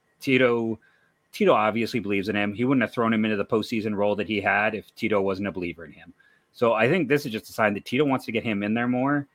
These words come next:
And listen, Oscar Gonzalez is not a great defender. Uh, your go a righty for a righty. If they feel like Gabby can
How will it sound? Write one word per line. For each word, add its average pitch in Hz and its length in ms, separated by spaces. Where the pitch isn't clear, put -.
And 113 560
listen, 160 240
Oscar 127 240
Gonzalez 127 460
is 104 100
not 120 160
a 117 40
great 117 200
defender. 147 500
Uh, 95 380
your 117 300
go 120 200
a 110 60
righty 110 300
for 117 140
a 110 40
righty. 113 380
If 113 100
they 101 100
feel 117 140
like 107 140
Gabby 107 320
can 101 260